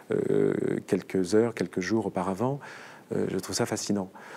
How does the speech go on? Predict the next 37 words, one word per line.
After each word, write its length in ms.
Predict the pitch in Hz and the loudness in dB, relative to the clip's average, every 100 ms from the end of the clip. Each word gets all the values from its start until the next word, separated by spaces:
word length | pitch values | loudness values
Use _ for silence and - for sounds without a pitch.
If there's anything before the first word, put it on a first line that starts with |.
| - - - | -14 -16 -4
Après, 420 | - - - 165 | -4 0 4 6
euh, 180 | 139 113 98 | 8 6 4
évidemment, 600 | 101 113 135 147 131 110 - - - - - - - - - | 2 2 4 4 4 0 -4 -14 -20 -20 -20 -20 -20 -8 -4
euh, 340 | - 58 - 60 - | 0 0 -2 -6 -6
on 200 | - 104 | -2 -2
a, 40 | 101 | 0
on 120 | 95 | 0
a 80 | 95 | 2
des, 380 | 95 95 92 - - - - - - - - | 4 4 2 -2 -8 -16 -20 -20 -20 -14 -8
on, 240 | 101 101 | -4 -4
il 120 | 101 | -2
y 40 | 101 | -2
a 40 | |
des, 260 | 92 104 98 95 | -2 -2 -2 -4
des, 180 | 101 98 | -6 -2
des 280 | 98 92 104 | -2 2 0
auteurs, 540 | 101 131 139 135 104 | 4 4 6 2 0
euh, 140 | 98 101 - | -4 -6 -12
puisqu'il 180 | - | -2
s'agit 220 | - 98 98 | 2 2 2
de 60 | |
littérature, 600 | 101 104 101 - - 120 | 0 0 0 0 0 0
hein, 140 | 107 110 | 0 -2
qu'on, 160 | - | -4
qu'on 200 | 113 104 | -4 2
adore, 440 | 98 107 139 156 117 - - - - - - - | 2 6 6 4 0 -10 -16 -18 -18 -20 -20 -2
mais 140 | 113 107 | 4 4
est-ce 260 | 113 117 | 6 4
qu'on 120 | - 139 | 4 4
aimerait 480 | 123 120 135 120 | 2 2 2 2
forcément 440 | - - 107 120 117 | 0 -6 -2 0 0
correspondre 500 | - 107 107 120 107 | 0 -2 0 0 0
avec 320 | 104 104 - | 0 0 0
eux ? 60 | 101 | 0
Je, 180 | 101 | 0
je, 220 | 87 92 90 | 0 2 2
je, 140 | 90 | 0